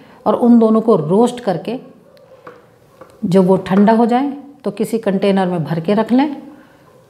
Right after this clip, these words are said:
और रोज़ाना रात को एक गिलास पानी में एक छोटी चम्मच मेथी का और एक छोटी चम्मच अजवाइन का डाल करके रख दें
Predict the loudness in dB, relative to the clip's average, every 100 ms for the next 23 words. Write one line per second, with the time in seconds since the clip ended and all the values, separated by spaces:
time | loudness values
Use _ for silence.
0 | -2 2 4 4 4 4 4 2 0 -4
1 | -10 -12 -4 0 2 2 0 -2 -6 -8
2 | -6 -8 -8 -10 -18 -20 _ _ _ _
3 | -4 -2 0 0 0 -2 -4 -4 -4 -4
4 | -4 -4 -2 -2 -2 -14 -20 -20 -6 0
5 | 0 0 0 0 -2 -4 -6 -6 -8 -6
6 | -4 -4 -6 -6 -6 -8 -20 -20 -20 _
7 | 0 2 2 0 -6 -4 -6 -8 -18 -20
8 | _ _ _ _ -8 -4 -2 0 -2